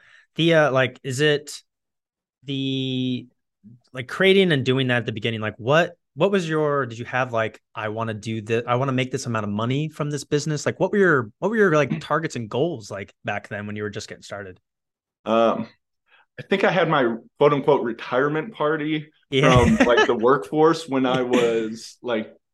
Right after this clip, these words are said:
Speaker 2: what was I, twenty-two or s-, twenty-three,
Speaker 1: Yep.
Speaker 2: something along those lines. So I, I was working at a grocery store making twelve dollars an hour, uh, while I had this side gig going. It, it didn't take long or much success in the, the online business
Speaker 1: <laughs>
Speaker 2: before I was
Speaker 1: Yeah.
Speaker 2: like,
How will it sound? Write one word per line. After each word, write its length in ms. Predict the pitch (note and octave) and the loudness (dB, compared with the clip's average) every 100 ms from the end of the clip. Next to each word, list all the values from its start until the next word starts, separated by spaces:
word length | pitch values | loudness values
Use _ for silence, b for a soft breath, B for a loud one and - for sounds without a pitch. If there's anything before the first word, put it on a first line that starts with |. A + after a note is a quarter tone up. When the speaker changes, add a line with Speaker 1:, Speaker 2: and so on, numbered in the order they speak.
| - | -10
Speaker 2:
what 140 | C3+ | -6
was 160 | B2 A#2 | -4 -2
I, 160 | A2+ G2+ | -2 -2
twenty-two 1200 | - B2+ B2+ C3 B2+ A#2+ A#2 A2 - - C#3 D#3 | -6 -4 0 2 2 0 -4 -4 -8 -2 2 4
or 100 | D#3 | 2
s-, 160 | D3 - | -2 -8
twenty-three, 640 | - B2+ A#2+ C3+ C#3 D#3+ B B - | -2 0 0 -2 -2 -2 B B -2
Speaker 1:
Yep. 80 | B2 | 0
Speaker 2:
something 220 | C3+ C#3 | 2 2
along 180 | C3 C#3 | 4 4
those 160 | C3 | 4
lines. 260 | C3+ C3+ C3 | 4 4 4
So 200 | C#3 B2 | 4 4
I, 120 | B2 | 2
I 160 | B2+ C3+ | 2 0
was 120 | C#3 | 0
working 260 | D3 D3+ C#3+ | -2 -2 -4
at 120 | A#2+ | -4
a 40 | |
grocery 440 | A2 A#2+ B2+ B2+ A2+ | -4 -4 -4 -6 -12
store 280 | - A#2+ | -6 -2
making 300 | A2+ A2+ A2+ | -2 -2 -4
twelve 320 | A2 A#2+ A#2+ A2 | 0 2 2 2
dollars 460 | G#2+ A2 G#2+ A2 | 0 0 -2 -6
an 120 | - | -8
hour, 460 | G#2+ A2 G2 F#2+ A2+ B B _ | -4 -2 -2 -4 -10 B B _
uh, 280 | A2 A2 G2+ - - | 0 2 0 -6 -6
while 260 | A#2 A#2 | 0 4
I 140 | A2+ A2 | 4 2
had 200 | A#2 A2+ | 0 -2
this 360 | A2 - - - | -6 -8 -6 0
side 240 | A#2+ A#2+ | 0 0
gig 180 | A#2 G#2 | -2 -2
going. 300 | A2 G#2 A#2 | -2 -2 -2
It, 160 | B2+ | -2
it 100 | C#3+ | -2
didn't 240 | D3+ E3+ D3+ | 0 0 0
take 260 | D3 C#3 A2 | -4 -6 -4
long 480 | G#2 B2+ C3+ C3+ | 0 2 2 2
or 100 | A#2 | 0
much 240 | A2+ A#2+ - | 0 -2 -4
success 480 | B2+ - A#2+ B2 - | -10 -4 -2 -2 -4
in 240 | A#2+ A2+ | -4 0
the, 200 | A2 G#2 | 0 0
the 120 | G#2 | -4
online 460 | - A#2 A#2 B2 A#2 | -4 -4 -2 -2 0
business 460 | B2+ C3 C3+ C#3 D3+ D3+ | -2 0 -4 -4 -10 -12
Speaker 1:
<laughs> 160 | - D#3 | -10 -6
Speaker 2:
before 500 | A#2+ B2+ B2 A#2+ A2 | -6 0 4 6 6
I 160 | A2+ | 4
was 140 | A#2 A2+ | 4 2
Speaker 1:
Yeah. 60 | |
Speaker 2:
like, 180 | A2+ A2 | 0 0